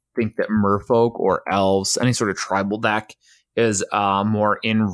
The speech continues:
reach of them trying to print a Challenger deck of and add some spice to than something like Amulet Titan,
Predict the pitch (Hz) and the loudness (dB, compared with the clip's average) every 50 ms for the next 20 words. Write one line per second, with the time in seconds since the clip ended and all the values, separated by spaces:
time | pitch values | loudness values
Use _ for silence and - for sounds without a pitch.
0 | 87 92 107 110 110 107 - - - 110 107 104 98 107 98 95 95 101 - - | -2 0 0 2 2 0 -2 -2 -2 -2 -2 0 0 0 2 2 2 0 -2 -2
1 | 113 110 107 104 107 104 - - 113 107 101 98 92 - - _ _ _ _ _ | 0 0 2 0 0 -2 -2 -2 -2 -2 -2 -2 -6 -8 -14 _ _ _ _ _
2 | _ - - 131 120 113 107 113 101 95 - - - 95 95 104 104 101 - 104 | _ -8 -4 -2 -2 0 0 0 0 0 0 -2 -2 0 0 0 0 0 -2 -2
3 | 92 95 95 - - 98 95 95 87 95 90 87 - 95 98 95 90 - - 104 | -2 -2 -2 -2 0 0 0 0 0 -2 -4 -2 -2 0 -2 0 -2 -4 -6 -8
4 | - - - 104 101 107 101 - - - 110 104 101 101 98 - - - - _ | -10 -6 -4 -2 -2 -2 -2 -4 -4 -2 0 0 0 0 -2 -4 -10 -20 -20 _
5 | _ - - 101 110 107 101 98 95 98 98 - - 113 107 104 - 107 95 87 | _ -8 -4 0 0 2 2 2 2 0 0 0 0 0 0 0 0 0 0 0
6 | 82 80 - - - 95 90 92 110 113 117 120 123 123 - 131 131 131 - - | -2 -4 -8 -8 -6 -6 -4 -2 -2 0 0 0 -2 -2 -2 -2 -2 -2 -2 -2
7 | 127 127 127 131 135 | -4 -2 -2 -4 -6